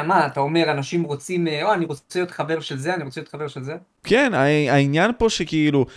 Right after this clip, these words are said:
Speaker 2: הרבה מאוד אנשים באים בצפי הזה של, "אוקיי, אני עכשיו חבר שלו ושלו." האם בעולם של יצירת התוכן ויוצרי התוכן,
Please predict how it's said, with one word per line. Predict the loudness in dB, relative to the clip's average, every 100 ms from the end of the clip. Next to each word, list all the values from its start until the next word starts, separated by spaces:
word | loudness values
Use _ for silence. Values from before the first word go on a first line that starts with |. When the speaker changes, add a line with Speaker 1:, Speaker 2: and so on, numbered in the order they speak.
| -2
Speaker 2:
הרבה | 0 2
מאוד | 2 0
אנשים | 0 0 -2 -2
באים | -2 0 0
בצפי | 0 2 0 0 0
הזה | 2 0 -4 -8 -20 -10
של, | -2 0 -2 -8 _ -2
"אוקיי, | 0 2 0 -2 -8 -10
אני | -6 -4
עכשיו | -2 -4
חבר | -2 0 0
שלו | 0 0 0
ושלו." | -2 0 -2 -2
האם | -4 -2 2
בעולם | 4 6 4 2
של | -2 -2
יצירת | -4 -2 -2 -2
התוכן | -4 -4 -2
ויוצרי | 0 0 0 2
התוכן, | 2 0 -2 -4